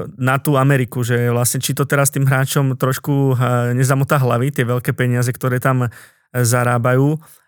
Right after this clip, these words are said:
Takže ako to vy vnímate, že naozaj zrazu sú tam nejaké astronomické sumy? Máme tam teda aj slovenských hráčov, predpokladám, že aj vaša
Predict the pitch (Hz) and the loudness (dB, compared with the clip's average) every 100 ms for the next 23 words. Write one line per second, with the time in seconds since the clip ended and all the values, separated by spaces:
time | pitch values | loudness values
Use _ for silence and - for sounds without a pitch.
0 | _ - 127 127 131 139 143 156 156 160 | _ -4 -2 0 2 2 0 0 0 2
1 | 160 135 120 131 120 123 127 131 131 127 | 2 2 2 -2 -2 0 2 2 2 0
2 | 131 131 135 135 127 131 135 131 - 131 | 0 -2 -4 -2 0 0 0 -2 -2 -2
3 | 131 - 143 - 131 135 143 139 - _ | 0 -2 -2 0 0 0 0 -4 -14 _
4 | - 131 135 143 139 143 135 - 131 135 | -2 0 2 0 0 0 0 0 0 0
5 | - 143 135 135 - 143 147 117 - 131 | 0 2 2 2 2 2 2 -2 -2 -2
6 | 131 143 135 135 139 123 127 - | -2 0 2 4 2 2 0 0